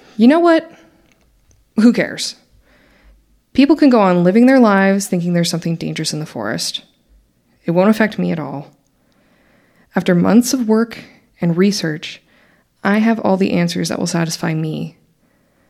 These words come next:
I am leaving tonight and never coming back. I would like to extend a thank you to those who listened, those who encouraged,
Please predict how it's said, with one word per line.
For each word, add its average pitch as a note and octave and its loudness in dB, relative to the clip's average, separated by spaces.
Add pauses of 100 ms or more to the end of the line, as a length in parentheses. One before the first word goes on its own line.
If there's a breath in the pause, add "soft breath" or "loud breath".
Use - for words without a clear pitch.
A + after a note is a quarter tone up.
(760)
I F#3 2
am F#3 4
leaving F#3 4
tonight F3 2
and E3 2
never D#3+ 0
coming D3+ -8
back. D#3+ -16 (1000)
I A3 -2
would A3 0
like A#3+ 0
to - 0
extend G3 2
a F#3+ 2
thank F3+ 0
you G3 -2 (1040)
to - -6
those E3+ 2
who F3+ -4
listened, F#3+ -8 (1400)
those G3+ 2
who G#3+ 4
encouraged, F3+ 0